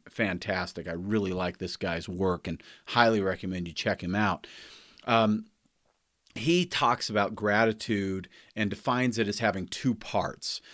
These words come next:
The first is an affirmation of goodness, meaning that people can learn to wake up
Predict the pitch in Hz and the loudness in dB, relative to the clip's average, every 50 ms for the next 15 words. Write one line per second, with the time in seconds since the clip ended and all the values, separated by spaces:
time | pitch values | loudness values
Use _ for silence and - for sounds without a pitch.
0 | - - - _ 104 101 - - 160 175 170 - - 156 123 110 120 113 - - | -20 -20 -8 _ -8 -4 2 4 6 6 4 4 0 -2 0 2 0 0 4 8
1 | 123 123 135 - - 139 127 127 120 120 113 - - 113 101 85 - - - 175 | 8 8 8 8 4 4 4 6 6 4 4 4 2 2 0 0 -2 4 6 8
2 | 190 165 113 101 90 - - - - - - 104 104 101 101 101 95 - - - | 8 8 6 0 -2 -2 -4 -6 -2 0 2 4 4 4 4 2 0 -2 -6 -4
3 | - 147 147 143 - 143 131 123 - 123 110 107 107 110 110 110 110 110 117 101 | -2 -2 -2 0 2 0 0 2 2 0 0 2 4 4 4 4 2 0 -2 0
4 | 104 110 117 123 117 - 113 104 104 - - | 4 4 4 4 4 4 4 4 4 0 -4